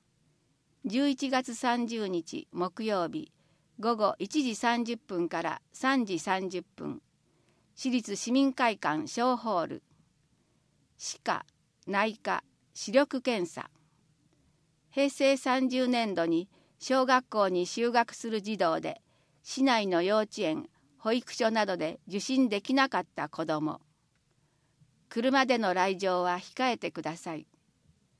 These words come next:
問い合わせ先、学務課。小学校就学児童の学校選択制。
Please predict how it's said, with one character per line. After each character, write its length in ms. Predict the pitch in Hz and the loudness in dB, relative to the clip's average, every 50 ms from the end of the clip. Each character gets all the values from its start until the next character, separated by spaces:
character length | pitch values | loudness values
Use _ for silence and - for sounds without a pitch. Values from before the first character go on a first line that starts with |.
| _ _ _ _ _ _ _ _ _ _ _ - | _ _ _ _ _ _ _ _ _ _ _ -6
問 220 | 208 220 247 233 | -4 -2 0 0
い 80 | 233 226 | 0 2
合 60 | 220 | 2
わ 120 | 214 208 | 0 0
せ 140 | 214 - 190 | -2 -4 -6
先、 400 | - 196 165 - - - - - _ _ _ _ _ _ _ _ - 202 | -6 -6 -8 -8 -10 -14 -16 -18 _ _ _ _ _ _ _ _ -12 -6
学 320 | 185 175 185 - - 247 | -4 -4 -4 -4 -4 -4
務 220 | 233 226 214 196 | -2 -2 -2 -4
課。 220 | - - 180 - - _ _ _ _ _ _ _ _ _ _ _ _ _ _ _ _ _ _ _ _ _ _ _ _ _ _ _ _ _ _ _ _ _ _ - - | -6 -8 -8 -8 -10 _ _ _ _ _ _ _ _ _ _ _ _ _ _ _ _ _ _ _ _ _ _ _ _ _ _ _ _ _ _ _ _ _ _ -20 -14
小 280 | - - 247 262 277 | -4 0 2 4 4
学 240 | 277 277 277 277 _ - | 6 4 2 2 _ -2
校 180 | - 196 185 180 | -2 0 2 2
就 320 | 180 - - - 262 277 | 0 -2 -2 -2 0 2
学 280 | 285 277 269 - - 247 | 4 2 2 2 -2 -4
児 140 | 220 240 226 | -2 0 2
童 240 | 220 208 185 180 339 | 4 4 4 4 2
の 200 | 349 170 - - | 0 0 -2 -2
学 220 | - 180 180 196 - _ | 0 -2 -2 -2 -2 _
校 260 | - - 247 254 247 226 | -2 2 2 2 2 2
選 280 | - 226 208 214 220 | 0 -2 -2 -2 -2
択 280 | - 220 208 - - 190 | -2 -4 -4 -4 -6 -10
制。 440 | - - 180 160 156 143 - - | -8 -6 -4 -4 -4 -6 -8 -12